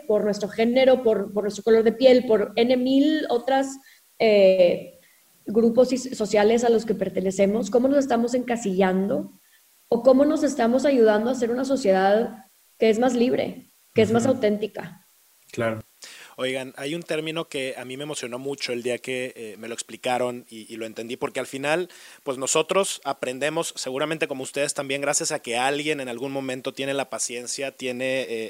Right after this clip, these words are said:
Speaker 2: el cariño de explicártelo, porque nadie nace sabiendo ni sobre este tema ni sobre ningún otro, ¿no? Y, y creo que el, el poder darnos un momento para explicar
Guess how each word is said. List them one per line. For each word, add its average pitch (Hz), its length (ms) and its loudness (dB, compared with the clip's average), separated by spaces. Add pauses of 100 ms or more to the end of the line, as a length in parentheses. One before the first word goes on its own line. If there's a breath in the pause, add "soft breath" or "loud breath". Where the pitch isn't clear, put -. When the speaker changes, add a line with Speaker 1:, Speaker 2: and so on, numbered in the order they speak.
Speaker 2:
el 107 100 -14
cariño 120 480 -4
de 131 60 -4
explicártelo, 123 840 -6
porque 123 220 -10
nadie 139 280 -2
nace 143 280 -4
sabiendo 127 440 -4 (280 loud breath)
ni 147 100 -6
sobre - 240 0
este 165 180 -2
tema 175 280 0
ni 170 100 -2
sobre 123 240 -4
ningún 120 280 -8
otro, 127 260 -4
¿no? 127 180 -6
Y, 127 180 -6
y 117 140 -12
creo 143 300 0
que 165 200 -2
el, 127 240 -8
el 117 140 -12
poder 131 400 -6 (140)
darnos 143 380 -8
un 170 100 -10
momento 147 380 -6
para 131 180 -2
explicar - 500 -6